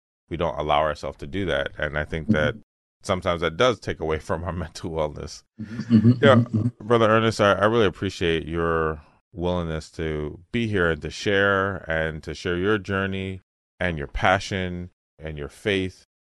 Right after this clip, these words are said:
Speaker 1: and your call for not only justice and social justice, but also for people to be equipped in their ability to meet the need and the minds that they will face,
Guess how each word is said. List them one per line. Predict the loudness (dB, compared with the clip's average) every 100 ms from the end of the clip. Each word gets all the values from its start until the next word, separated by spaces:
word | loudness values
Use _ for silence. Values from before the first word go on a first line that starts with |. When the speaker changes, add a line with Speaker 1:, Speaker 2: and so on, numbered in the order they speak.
| -6
Speaker 1:
and | -4 0
your | 0 -2
call | -4 0 2 4 0
for | -4 -4 0 0 -2 _ _ _ _ -6
not | -2 -2
only | 0 -2
justice | -2 2 2 2 -2 -6 -6 -8
and | -10 -10
social | -4 -2 -2 -4
justice, | -6 -6 -6 -8 -12 -12 -14 -20 _ _ -4
but | 2
also | 2 2 -2 -2
for | -4 -6 -4 -4
people | -6 -10 -8
to | -8
be | -8 -8
equipped | -10 -8 -4 -4 _ _ _ _ _ -6
in | -4 -2
their | 0 0
ability | -2 -4 -2 -4 -6
to | -8 -10
meet | -8 -6 -6 -6
the | -8
need | -6 -6 -6 -6 -8 -10 -14 -8
and | -4 -2
the |
minds | -2 0 2 0 -2 -6 -12 -18 _ _ -8
that | -4
they | 0
will | 0 -2
face, | -4 -6 -6 -8 -12 -16